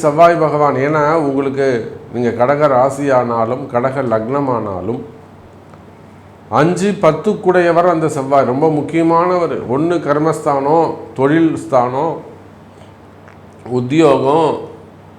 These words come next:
வருமானம், இன்னொரு பக்கம் பூர்வ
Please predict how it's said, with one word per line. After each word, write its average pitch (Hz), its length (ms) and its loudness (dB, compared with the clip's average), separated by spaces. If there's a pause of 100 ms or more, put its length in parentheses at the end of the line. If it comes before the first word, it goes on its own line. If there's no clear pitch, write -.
(600)
வருமானம், 147 720 4 (1040)
இன்னொரு 143 380 4
பக்கம் 156 400 -2
பூர்வ 160 240 -2